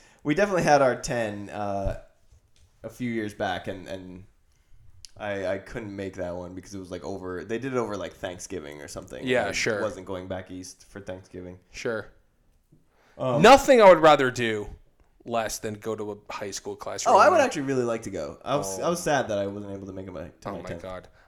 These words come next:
Speaker 2: I talked to three people. George, I talked to three people from high school.
Speaker 1: Oh, I don't. I talked to, like, m-, borderline.
Speaker 2: Well, you talked to Abby,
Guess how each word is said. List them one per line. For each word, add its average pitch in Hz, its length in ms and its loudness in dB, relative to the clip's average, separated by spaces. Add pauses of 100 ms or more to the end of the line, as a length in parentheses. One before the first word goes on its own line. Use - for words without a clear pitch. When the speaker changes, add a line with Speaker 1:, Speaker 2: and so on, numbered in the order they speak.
Speaker 2:
I 151 200 4
talked 165 380 2
to 131 400 0 (2500)
three 143 540 0
people. - 500 8 (520)
George, 214 640 8 (360)
I 170 80 4
talked 226 200 6
to 160 80 -2
three 131 680 -2
people 214 400 -2
from 247 200 0
high 254 100 -2
school. 294 340 -6 (520)
Speaker 1:
Oh, 139 120 2
I 147 100 0
don't. 202 180 2
I 185 100 0
talked 185 200 -6
to, 117 120 -8 (120)
like, 101 200 -8 (440)
m-, 120 240 -16 (600)
borderline. 151 420 8 (1200)
Speaker 2:
Well, - 380 4
you 160 60 2
talked 202 240 6
to 165 100 4
Abby, 127 340 6